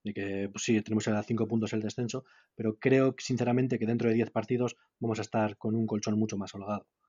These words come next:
Entonces, ir partido a partido, eh, filosofía Simeone y ya está. Pero sí, ahora hay que ir con todo a, a por el Betis. Y lo que has dicho de si seguir con la gente de ahora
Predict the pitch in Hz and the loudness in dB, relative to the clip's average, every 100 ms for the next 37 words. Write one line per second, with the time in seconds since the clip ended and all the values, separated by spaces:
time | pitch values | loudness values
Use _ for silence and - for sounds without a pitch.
0 | _ _ - 110 104 - _ _ _ _ | _ _ -4 -2 -2 -6 _ _ _ _
1 | - 117 117 107 117 110 110 127 170 190 | -4 0 0 2 2 2 0 0 2 4
2 | 190 - _ _ _ 110 107 107 110 107 | 2 -4 _ _ _ -4 -2 0 -2 -2
3 | 117 107 107 135 127 117 113 107 113 110 | -2 -2 0 2 4 4 2 0 0 2
4 | 143 170 190 - - 113 107 - - - | 2 2 0 -2 -6 -4 -4 -6 -14 -20
5 | _ _ _ _ - 107 - 113 110 117 | _ _ _ _ -8 -6 2 2 4 4
6 | 117 120 120 117 113 110 135 139 117 104 | 4 4 2 0 -2 2 4 4 4 0
7 | 104 104 104 - - - - 104 101 101 | -4 -6 -8 -10 -14 -12 -8 -6 -6 -6
8 | 101 104 104 107 107 - - - - - | -8 -8 -6 -4 -4 -8 -18 -20 -14 -4
9 | 107 135 131 147 147 143 139 139 139 139 | 0 2 2 2 2 4 2 0 0 -2
10 | 135 - _ - - 110 113 110 123 123 | -4 -8 _ -14 -10 -4 -2 2 2 4
11 | 123 123 123 120 - _ _ _ - 113 | 4 2 2 -2 -6 _ _ _ -4 -2
12 | 110 117 113 120 131 127 123 120 | 0 0 0 0 0 -2 -2 -4